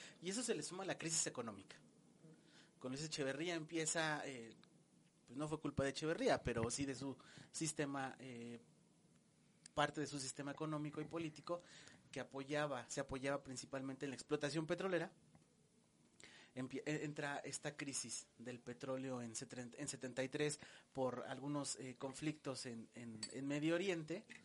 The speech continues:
y pues dice, eh, bueno, eso repercute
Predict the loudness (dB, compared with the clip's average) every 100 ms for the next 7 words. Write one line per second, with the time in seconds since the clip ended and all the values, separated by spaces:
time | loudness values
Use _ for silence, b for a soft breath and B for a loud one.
0 | B B -20 -18 -10 -8 -6 -6 -6 -6
1 | -6 -8 -8 -8 -8 -2 0 2 4 4
2 | 4 2 0 0 -2 -2 -6